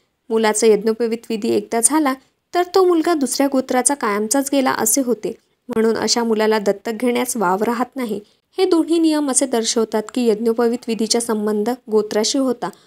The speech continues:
उपनयनाशी नव्हे. यज्ञोपवीताचा संबंध गोत्राशी होता, हा जो दृष्टिकोन आहे, त्याला जैन वाङ्मयात आधार मिळतो असे दिसते.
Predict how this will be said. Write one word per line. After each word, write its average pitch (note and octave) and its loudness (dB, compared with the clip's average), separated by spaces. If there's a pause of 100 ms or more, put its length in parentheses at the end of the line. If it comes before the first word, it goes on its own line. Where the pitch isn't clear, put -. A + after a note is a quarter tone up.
(200)
उपनयनाशी A#3+ 0
नव्हे. A3 -2 (640)
यज्ञोपवीताचा F#4+ 4
संबंध B3+ 0
गोत्राशी A#3+ 0
होता, D4+ 0
हा C#4 0
जो C4 4
दृष्टिकोन A#3 -4
आहे, C#4 -2 (320)
त्याला A3 0 (160)
जैन B3+ 4
वाङ्मयात B3 0
आधार A3+ 0
मिळतो C4+ 0
असे B3+ 2
दिसते. C4 -2